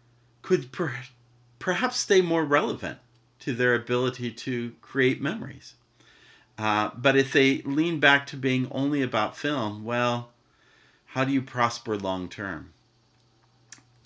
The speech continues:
Competitor Polaroid struggled with the same premise. They banked on a picture that could be taken instantly on film. And so they didn't really go into the digital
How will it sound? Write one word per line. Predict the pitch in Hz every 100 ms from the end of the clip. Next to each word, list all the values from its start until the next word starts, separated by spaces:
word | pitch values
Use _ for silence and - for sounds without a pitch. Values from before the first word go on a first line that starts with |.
| _ _ _ -
Competitor | 135 135 135 120 101
Polaroid | - 104 98 87 82 80
struggled | - 92 85 78
with | 85
the | -
same | 98 82
premise. | 71 113 107 78 - - _ _ - - _
They | 107 120
banked | 120 107 107 107
on | 95 90
a | 87 _ _
picture | 147 - - 110
that | 101
could | 110
be | 95
taken | 92 123 110 110 107
instantly | 190 269 - 156 107 113 107 110 113 123 - -
on | 135 156
film. | - 160 104 69 - _ _ _ _ _ _ -
And | 120 117 117
so | - 135
they | 127 127 127
didn't | 117 - 165 160 131
really | 127 120 113
go | 113 113
into | 120 120 107
the | 98
digital | 95 92 - 69 65